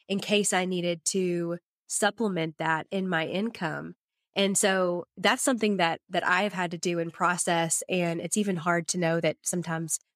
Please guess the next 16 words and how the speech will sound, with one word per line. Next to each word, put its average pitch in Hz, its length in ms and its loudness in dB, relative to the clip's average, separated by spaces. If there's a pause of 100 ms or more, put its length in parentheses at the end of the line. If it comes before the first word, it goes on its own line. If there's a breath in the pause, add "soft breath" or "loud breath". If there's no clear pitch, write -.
there's 175 140 -2
more 170 140 0
money 165 280 -2
going 160 320 -2
out 170 200 0
than 170 140 0
coming 165 360 -2
in, 190 300 0
but 214 160 -2
that's 196 260 2
also 185 340 2
the 185 180 -4
ebb 175 180 -4
and 180 140 -4
flow 175 180 -2
of 165 120 -6